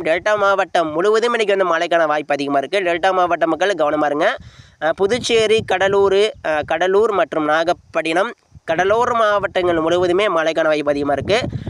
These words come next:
உள் மாவட்டம் திருவண்ணாமலை, திருக்கோவிலூர், உளுந்தூர்பேட்டை, துறையூர், பெரம்பலூர், திருச்சி, முசிறி, மணப்பாறை, கரூர்,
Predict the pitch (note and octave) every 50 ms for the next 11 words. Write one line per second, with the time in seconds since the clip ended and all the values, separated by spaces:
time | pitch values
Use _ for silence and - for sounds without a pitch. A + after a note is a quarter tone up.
0 | - - - - - - E3 G#3+ A#3+ B3+ B3+ B3 A#3 G3 G#3 F#3 - F#3 F3 E3+
1 | - F#3 G3+ G3+ G#3+ G#3 G#3 G3+ G3+ G3+ F#3+ F#3+ F#3+ F#3+ G3 F#3+ F#3 F#3+ - G#3
2 | G3+ G3 F#3 F#3+ F#3 F#3 F3+ F#3 F3+ E3+ F3+ G3+ G#3 G3+ G#3 G3+ G3 - F#3+ F#3
3 | F3+ F3+ F3+ F3+ D#3 F3 F3 F#3 G3 G3 G3 F#3+ F#3 F#3+ E3+ E3+ F3 E3+ F#3+ G3
4 | F#3+ F#3+ F#3+ F#3 F#3 F#3 F3+ - F#3 F3+ F#3 F#3+ F3+ - F#3 F#3+ F3 E3+ E3+ -
5 | G3 F#3+ F#3+ F#3+ F#3 E3+ E3 E3+ F#3 F#3 - F#3 F3+ F3 F3 F3+ D#3+ - E3 E3
6 | F3 F#3 F#3+ F3+ F#3